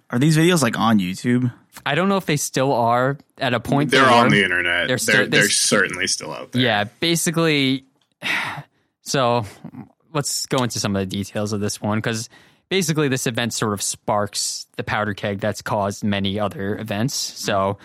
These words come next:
Speaker 2: we won't go into all the details of all these other examples I have, but, um, this one I feel like is at least somewhat important to kind of,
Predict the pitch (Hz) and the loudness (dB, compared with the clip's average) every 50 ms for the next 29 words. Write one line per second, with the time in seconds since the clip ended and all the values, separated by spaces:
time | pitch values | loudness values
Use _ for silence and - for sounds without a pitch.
0 | - - - - _ _ - 156 175 185 175 135 160 156 143 - 131 120 113 113 | -18 -20 -20 -20 _ _ -2 0 0 2 2 2 0 0 0 2 2 0 0 0
1 | - - 127 117 110 104 107 107 110 104 - 110 101 95 110 98 95 - - 127 | -2 -2 -2 0 0 -2 -2 -2 -2 -2 -2 -2 -2 -2 -2 -4 -6 -4 -4 -2
2 | 110 107 101 104 101 101 110 101 101 98 98 95 98 107 98 90 - 104 101 101 | 0 0 0 -2 -2 -2 -2 0 0 -2 -2 -2 -2 -4 -4 -4 -4 -4 -4 -2
3 | 104 98 95 104 98 98 101 101 104 104 104 98 101 - - 101 95 95 95 98 | -2 -2 -2 -2 -2 -2 -2 -2 -4 -4 -4 -4 -2 -4 -4 -4 -2 -2 -2 -4
4 | 98 - _ _ _ _ _ _ - - _ 139 147 - - 143 131 117 110 - | -4 -6 _ _ _ _ _ _ -20 -8 _ -4 -4 -2 0 0 0 0 0 0
5 | 120 107 107 104 104 107 98 98 - - - 120 123 110 104 - - - 110 101 | 0 0 0 0 0 -2 -4 -4 -8 -8 -6 -2 -2 -2 -2 -2 -2 -2 -2 0
6 | 101 107 104 107 101 - 117 107 104 107 - 110 - 120 104 98 98 101 101 - | 0 0 0 -2 -2 -2 -2 0 0 -2 -2 -4 -4 -2 -2 -2 -2 -2 -4 -8